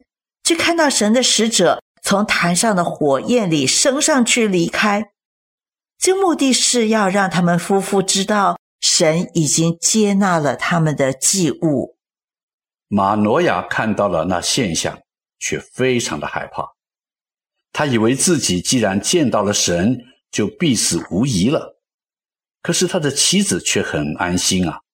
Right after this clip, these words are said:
Speaker 2: 因为他相信，既然神收纳了他们的献祭，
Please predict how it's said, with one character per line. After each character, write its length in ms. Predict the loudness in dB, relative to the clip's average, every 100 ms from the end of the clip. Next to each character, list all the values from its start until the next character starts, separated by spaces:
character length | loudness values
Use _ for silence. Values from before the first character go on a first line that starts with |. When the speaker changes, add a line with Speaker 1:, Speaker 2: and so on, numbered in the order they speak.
| _ _ _ _ _
Speaker 2:
因 120 | -2 0
为 100 | 0
他 160 | -4
相 260 | -2 -2 -2
信， 240 | -4 -6 _ _ -6
既 140 | -2
然 180 | 0 0
神 300 | 0 0 0
收 520 | 0 0 2 2 2
纳 220 | 2 2
了 220 | 0 -2 -4
他 200 | -4 -2
们 120 | -2
的 120 | -2
献 440 | -2 0 0 0 -2
祭， 340 | -2 -4 -6